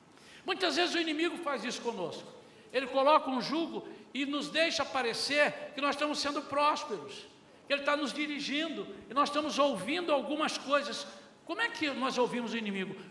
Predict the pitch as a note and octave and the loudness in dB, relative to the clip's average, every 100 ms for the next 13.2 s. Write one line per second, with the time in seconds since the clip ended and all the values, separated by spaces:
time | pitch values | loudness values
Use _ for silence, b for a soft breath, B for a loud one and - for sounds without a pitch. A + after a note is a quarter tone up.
0 | B D4+ D#4+ D4+ G3 D#4+ D4 - C#4 - | B -2 2 2 0 -2 -2 -4 -4 -4
1 | C#4+ D#4+ D4+ - A#3+ B3+ C4 A#3+ A#3 C4 | 0 2 2 0 2 2 2 0 2 2
2 | - - D4+ C4 D4 D#4+ - - - - | 2 0 0 4 4 4 0 -10 -14 -4
3 | E4 F#4 D#4 C#4 C4+ F#4 F#4+ A#3+ G#3 E3 | -2 0 0 0 4 4 4 0 -4 -4
4 | G#3 G#3+ F#3+ B B B C#4 C#4+ D#4 D4+ | -4 -4 -6 B B B 0 0 -2 -4
5 | C4+ D4 G4 G4 C#4+ - A3 E3+ D#3+ F#3+ | -4 0 2 2 0 0 -2 -4 -4 -2
6 | G#3 - - B B - D#4 F4 D#4+ A#3+ | -2 -4 -10 B B 0 4 6 6 2
7 | C#4 F4+ E4+ B3 A3 A3 B B B - | 2 2 0 -4 -4 -6 B B B -10
8 | - D4 D4 D4+ D4 C4+ C#4 C4+ C4 G#3+ | -6 -2 2 4 4 6 4 2 -2 -6
9 | - - G#3+ G#3+ F#3+ B3 A3+ C4+ C4+ C#4+ | -10 -14 -14 -12 -8 -6 0 2 2 2
10 | E4+ F#4 - C#4 D3 - - - - - | 4 4 2 -2 -4 -10 -16 -20 -20 -20
11 | - - - - G#4 F#4 F#4 - F#4 F#4+ | -20 -20 -14 -8 -4 -2 0 2 2 2
12 | F4+ F#4 F4+ F4 C#4 E4+ B3+ D#4 D#4+ F4 | 2 4 4 4 -4 -4 -2 4 6 6
13 | E4+ | 4